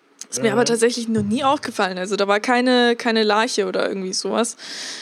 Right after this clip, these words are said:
Speaker 1: Ähm,
Speaker 2: Mhm.
Speaker 1: ja, genau. Und so schaut's jetzt aus. Ich muss jetzt irgendwie schauen, dass ich diesen Sensor gewechselt kriege. Es pisst mich einfach an, weil ich letztens schon einen kaputten Sensor hatte. Ähm,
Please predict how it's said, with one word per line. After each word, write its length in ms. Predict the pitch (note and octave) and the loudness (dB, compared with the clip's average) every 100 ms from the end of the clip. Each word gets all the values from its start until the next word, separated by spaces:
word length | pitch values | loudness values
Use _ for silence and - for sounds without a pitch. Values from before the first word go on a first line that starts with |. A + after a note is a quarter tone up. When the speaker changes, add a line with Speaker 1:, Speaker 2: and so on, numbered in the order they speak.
| - - - _ - | -16 -20 -20 _ -2
Speaker 1:
Ähm, 680 | A3 G#3+ G#3 G#3 G#3 G#3 | 0 2 0 0 -2 -2
Speaker 2:
Mhm. 180 | G#3 - _ _ _ _ _ _ _ - | -4 -8 _ _ _ _ _ _ _ 0
Speaker 1:
ja, 200 | G#3+ G#3 - - | 0 0 -10 -6
genau. 360 | - A#3+ G#3+ G3+ B3 - | 2 4 4 0 -4 -4
Und 100 | A3 | 0
so 140 | B3 | 0
schaut's 260 | B3 B3 A#3+ | 2 2 2
jetzt 220 | A3 - | 0 2
aus. 320 | B3 D4 - | 4 4 2
Ich 100 | A#3+ | 0
muss 200 | A#3+ A#3+ | 2 2
jetzt 200 | B3 - | 0 2
irgendwie 380 | A#3+ B3 A#3+ A#3 | 2 2 0 0
schauen, 260 | A#3+ A3+ A#3 | 2 2 2
dass 140 | A#3 | -2
ich 120 | A3+ | -4
diesen 260 | - A3+ G#3+ | -2 -2 2
Sensor 280 | A3+ B3 C4 | 2 2 2
gewechselt 540 | B3 B3+ C4 C#4 C4 | 4 2 0 -2 -2
kriege. 240 | - C4 | -4 0
Es 220 | B3 A#3+ - | 2 2 0
pisst 340 | - C#4 - | -2 -2 -2
mich 220 | B3+ B3+ | -2 0
einfach 320 | G#3+ A3 A3 - | 0 -2 -4 0
an, 140 | B3+ F4 - - - - | 0 -2 -8 -12 -12 -14
weil 460 | G#3 G#3 A3+ C#4+ D4 - - - - | -2 2 4 4 2 -4 -20 -14 -8
ich 180 | A3 | -4
letztens 500 | A3+ A#3 A#3+ - C#4+ | 2 2 2 -2 0
schon 220 | - C4+ C4+ | 2 2 2
einen 120 | C4+ | 0
kaputten 440 | C#4 C4+ C#4 D4 | 0 0 0 0
Sensor 400 | C4+ C4 C4+ C4+ | 0 2 2 2
hatte. 400 | C4+ C4+ D4+ D4+ D4+ - - - _ | 2 2 2 2 -2 -14 -18 -20 _
Ähm, 760 | F#3+ A3 G#3+ G#3+ G#3+ G#3+ G3+ | 2 4 4 2 2 0 -2